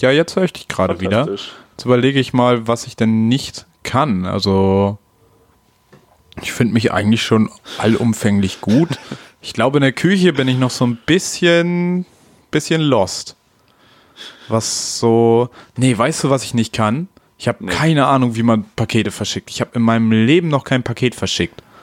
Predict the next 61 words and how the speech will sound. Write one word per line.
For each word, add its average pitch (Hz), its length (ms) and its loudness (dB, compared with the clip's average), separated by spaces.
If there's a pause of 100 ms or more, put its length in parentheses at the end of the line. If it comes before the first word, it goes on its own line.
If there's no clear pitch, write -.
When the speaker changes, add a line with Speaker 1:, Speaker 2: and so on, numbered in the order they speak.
(140)
Speaker 2:
Haben 131 140 -2
wir 131 80 -2
das 123 80 0
schon 123 100 0
mal 110 60 4
im 92 100 -2
Podcast - 380 -6
gesprochen 170 280 -2
oder 151 140 2
einfach 127 220 -4
so? 82 280 0 (460)
Das - 160 -8
hast 127 160 -6
du 127 60 -8
schon 131 120 -2
mal 120 120 2
gesagt 113 320 -4
irgendwann. 78 440 -4 (120)
Speaker 1:
Nee, 131 260 4
das 147 180 0
haben 147 120 2
wir 143 80 2
Speaker 2:
Das 147 160 2
Speaker 1:
letztens 113 240 -4
Speaker 2:
ist - 60 -10
so 131 120 0
Speaker 1:
besprochen, 117 300 0
Speaker 2:
weird. 117 140 2
Speaker 1:
weil - 40 -6
ich - 220 -8
Speaker 2:
Du 120 80 -2
hast 120 100 2
noch 117 120 2
Speaker 1:
irgendwas, 127 140 -2
Speaker 2:
nie 208 140 0
was 185 140 -4
über 107 140 -4
Speaker 1:
ja, 123 200 4
Speaker 2:
eBay 120 100 -2
Speaker 1:
weil, 120 120 2
Speaker 2:
Kleinanzeigen 117 280 2
Speaker 1:
weil 113 100 2
uns 110 80 -2 (180)
Speaker 2:
verkauft. - 100 -10
Speaker 1:
jemand 120 240 0
gebeten 110 360 0
hat, 104 140 -2
was - 180 -2
zu - 100 -12
verschicken. - 420 -4
Aber 107 80 0
da 107 80 4
haben 113 80 0
wir, 117 80 2
glaub 117 140 0
ich, 110 100 -8
nicht 139 220 -2
im 139 100 -4
Podcast - 420 -6
drüber 98 200 -2
gesprochen, 95 600 -4